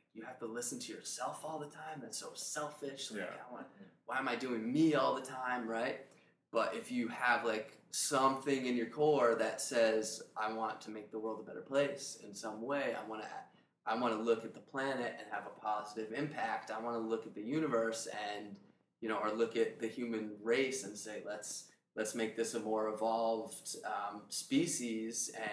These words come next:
Speaker 1: and, or, or, or just your little community, like, "Let's make this place a better place."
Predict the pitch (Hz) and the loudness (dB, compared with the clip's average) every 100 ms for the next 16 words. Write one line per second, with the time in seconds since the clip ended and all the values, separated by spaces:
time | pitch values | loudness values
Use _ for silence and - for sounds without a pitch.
0 | 104 101 104 95 95 104 104 104 110 - | -4 -6 -8 -8 -4 -4 -2 -2 -4 -6
1 | 120 127 131 120 131 143 135 127 123 123 | -6 0 2 2 0 2 2 2 0 4
2 | 143 180 160 135 120 117 120 - 131 127 | 6 6 4 4 4 4 2 0 -2 -4
3 | 127 135 123 - 110 - - 123 120 - | -4 -2 -2 0 -2 0 -2 0 -2 -6